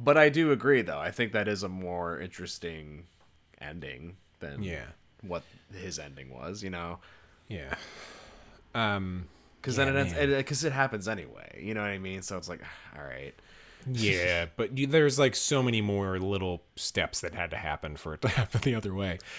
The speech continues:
Speaker 1: That's true, and it, it, it worked, I guess, I don't, if you
Speaker 2: Yeah.
Speaker 1: discount, like, radiation poisoning and all that. <laughs> Like, I guess if he's infected, maybe that might have been what protected him from, like, he's already dead, maybe, like, he's already dying.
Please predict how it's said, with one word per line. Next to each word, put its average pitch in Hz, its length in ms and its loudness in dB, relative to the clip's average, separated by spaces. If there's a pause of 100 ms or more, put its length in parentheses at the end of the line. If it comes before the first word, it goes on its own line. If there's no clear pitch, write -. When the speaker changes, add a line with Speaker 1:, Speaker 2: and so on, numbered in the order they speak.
(120)
Speaker 1:
That's 156 220 2
true, 113 280 2
and 127 100 2
it, 143 140 0
it, 143 220 4 (200)
it 135 100 2
worked, 107 360 -2
I 90 80 -6
guess, 78 480 -4
I 80 80 -8
don't, - 120 -14 (360)
if 85 140 -12
you 85 140 -10 (180)
Speaker 2:
Yeah. 80 60 -8
Speaker 1:
discount, 69 400 -8
like, 82 200 -10
radiation 71 800 -12
poisoning 87 560 -10
and 95 240 -16 (220)
all 71 160 -8
that. 73 380 -6
<laughs> - 40 -18 (1400)
Like, 131 200 0 (500)
I - 80 2
guess 403 280 2
if 339 120 2
he's 202 320 2
infected, 139 800 2
maybe 123 380 2
that 110 240 2
might 120 180 2
have 117 180 -2
been 120 220 -4
what 117 180 -8
protected 117 540 -4
him 117 140 -4
from, 120 200 -6
like, 107 160 -4
he's 101 200 -4
already 95 320 -2
dead, 92 480 -8
maybe, 110 420 -2
like, 90 140 -4
he's 90 120 -10
already 82 200 -8
dying. 82 480 -10